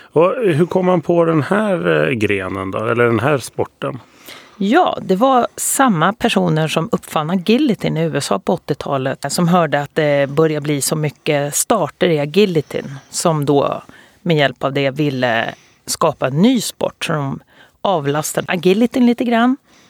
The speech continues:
Speaker 2: Eh, och det här hände då nittonhundranittioåtta. Eh, det drog, tog ända till tjugohundrafem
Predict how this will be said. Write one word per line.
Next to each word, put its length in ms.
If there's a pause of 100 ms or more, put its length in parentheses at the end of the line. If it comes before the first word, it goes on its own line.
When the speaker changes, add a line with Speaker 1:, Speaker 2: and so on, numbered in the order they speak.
(960)
Speaker 2:
Eh, 960 (100)
och 140
det 80
här 240
hände 480
då 340 (560)
nittonhundranittioåtta. 1700 (1200)
Eh, 360
det 200
drog, 340
tog 260
ända 240
till 120
tjugohundrafem 1040